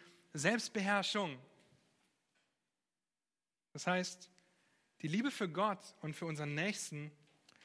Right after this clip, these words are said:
sei es Freund oder Feind, in unsere Her-, wird in unsere Herzen ausgegossen mit dem Zeitpunkt der Errettung. Wir müssen sie nähren, wir müssen sie pflegen.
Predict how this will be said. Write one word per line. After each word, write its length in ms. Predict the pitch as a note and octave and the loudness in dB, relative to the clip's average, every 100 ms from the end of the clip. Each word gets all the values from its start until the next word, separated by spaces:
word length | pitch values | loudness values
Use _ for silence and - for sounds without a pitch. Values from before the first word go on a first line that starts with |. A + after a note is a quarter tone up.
| - _ _ - | -20 _ _ -2
sei 200 | D3 D3+ | 2 4
es 100 | - | 4
Freund 280 | D#3+ G3 G3+ | 2 4 4
oder 140 | F3 | -2
Feind, 600 | - F#3+ E3+ E3+ F3+ - _ _ _ _ _ _ | 2 4 4 2 -2 -10 _ _ _ _ _ _
in 80 | - | -8
unsere 200 | D3+ - | -6 -4
Her-, 280 | C#3+ D#3 E3+ | 0 2 0
wird 160 | D#3+ D#3+ | -2 -2
in 140 | E3 | -2
unsere 200 | D#3 - | -6 -6
Herzen 380 | C#3+ F3 - E3+ | 0 0 0 -4
ausgegossen 840 | D#3 F3+ - D3 D3+ D3 E3 D#3+ - - - _ | -2 -2 -4 -2 -2 -2 -6 -8 -10 -20 -20 _
mit 140 | D3+ D3 | -6 -4
dem 120 | C#3 | -6
Zeitpunkt 600 | - E3 D#3+ - D3+ C#3 | -2 -2 -2 -6 -8 -6
der 100 | C#3 | -8
Errettung. 520 | C#3 D3+ - D3+ C3+ - _ _ _ _ _ _ _ _ _ _ - - | -4 -6 -4 -10 -10 -20 _ _ _ _ _ _ _ _ _ _ -20 -4
Wir 120 | F#3+ | -2
müssen 180 | D#4+ F3 | 0 0
sie 100 | D#3+ | -2
nähren, 520 | D3 C#3+ E3 G3 F#3+ | 0 0 -2 -4 -6
wir 80 | E3+ | -6
müssen 220 | E3 F3 | -6 -6
sie 120 | G3 | -8
pflegen. 460 | - G3+ C4+ C#4 | -6 -6 -6 -8